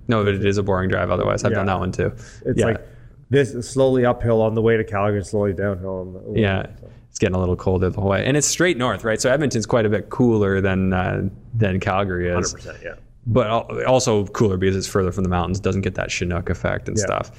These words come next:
Speaker 1: But again, none of that matters as an investor. You're not living there. <laughs>
Speaker 2: Exactly.
Speaker 1: Just get your cash flow there.
Speaker 2: Yep.
Speaker 1: So if somebody wanted to get started in Edmonton, being that it's a new market, like,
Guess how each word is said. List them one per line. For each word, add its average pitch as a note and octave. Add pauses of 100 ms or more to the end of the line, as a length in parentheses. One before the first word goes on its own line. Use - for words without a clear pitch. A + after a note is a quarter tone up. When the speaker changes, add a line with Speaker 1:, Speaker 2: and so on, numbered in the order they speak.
(320)
Speaker 1:
But D#3
again, F#3+
none D#3
of G3
that G3
matters E3+
as G#2+
an G#2
investor. G2+
You're G2+
not A2+
living G2+
there. G2
<laughs> -
Speaker 2:
Exactly. B2
Speaker 1:
Just -
get D#3+
your C3+
cash -
flow F#2+
there. F#2 (200)
Speaker 2:
Yep. A2 (180)
Speaker 1:
So D#3+
if D3+
somebody F#3
wanted E3
to B2+
get -
started A2
in G2
Edmonton, G2 (300)
being C#3+
that B2
it's G#2+
a G#2
new G#2
market, F#2
like, F#2+